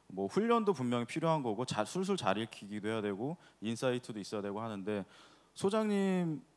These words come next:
이제 일단은 뭐 개발 마케팅 연구소에 대한 이야기보다 일단 소장님 개인적으로 그 글을 쓰기, 글쓰기에 대한 어떤 연습이나 노하우 같은 게 있으신지,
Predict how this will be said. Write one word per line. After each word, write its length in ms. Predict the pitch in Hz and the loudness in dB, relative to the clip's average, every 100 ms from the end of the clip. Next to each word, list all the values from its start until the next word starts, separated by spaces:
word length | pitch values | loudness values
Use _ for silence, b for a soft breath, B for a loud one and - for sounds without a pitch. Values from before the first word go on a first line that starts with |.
| _ _ | _ _
이제 100 | 113 | 0
일단은 460 | 104 160 170 156 135 | 2 4 6 6 4
뭐 320 | 104 98 95 | 4 4 2
개발 260 | 113 113 120 | 2 4 4
마케팅 280 | 104 123 110 | 2 -2 -4
연구소에 360 | 95 98 104 | -2 -2 -2
대한 180 | 98 95 | -2 -2
이야기보다 720 | 90 92 92 87 85 101 92 | 0 -2 -4 -8 0 2 2
일단 140 | 78 110 | -2 -8
소장님 320 | 160 175 170 | -4 -2 0
개인적으로 720 | 120 107 123 127 117 117 113 B B B | 0 0 2 0 0 0 -2 B B B
그 100 | - | -10
글을 340 | - 160 156 196 | -2 2 4 4
쓰기, 760 | - 170 156 147 143 131 113 | 2 0 2 0 2 2 0
글쓰기에 540 | - 123 - 160 147 127 | -2 -2 0 -2 2 2
대한 220 | 101 98 | 2 2
어떤 380 | 87 - 98 90 | 0 -4 -4 -2
연습이나 520 | 92 98 110 110 101 | -2 -2 -4 -2 0
노하우 340 | 95 104 120 | 0 2 2
같은 240 | 117 113 113 | 2 -2 -6
게 100 | 98 | -6
있으신지, 800 | 87 127 - 95 113 165 180 | -6 -6 -6 -8 -8 -8 -6